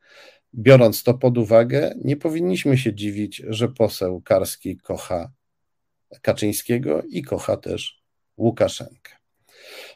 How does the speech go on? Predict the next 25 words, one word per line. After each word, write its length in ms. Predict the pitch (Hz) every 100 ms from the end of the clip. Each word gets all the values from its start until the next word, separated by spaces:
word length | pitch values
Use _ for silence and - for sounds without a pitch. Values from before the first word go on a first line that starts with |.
| -
Bardzo 440 | 117 139 139 123
wam 160 | 117 113
serdecznie 600 | - 107 113 104 - 104
dziękuję 520 | 101 98 - 101 95
za 160 | 90 92
dzisiejszy 580 | 92 - 95 90 - 85
wieczór. 540 | 87 85 - 104 127 131 -
Ja 160 | 98 113
już 260 | 107 92 -
się 260 | - 90 -
z 100 | 98
wami, 460 | 95 101 92 87 -
e, 320 | 98 92 85 - 95
żegnam. 720 | 92 92 82 87 98 120 131 _ _ _
Przypominam 720 | - 113 113 107 101 95 95
o 140 | -
lajkach 540 | 95 90 85 85 92 -
raz 240 | 85 -
jeszcze. 540 | 101 98 - 127 131 131 _ _ - - - - -
E, 440 | 101 101 101 101 110 -
widzimy 540 | 104 117 127 135 117
się 240 | - 104 92
i 220 | 113 131
słyszymy 560 | 127 110 - 107 98
znowu, 600 | 85 98 95 82 87 82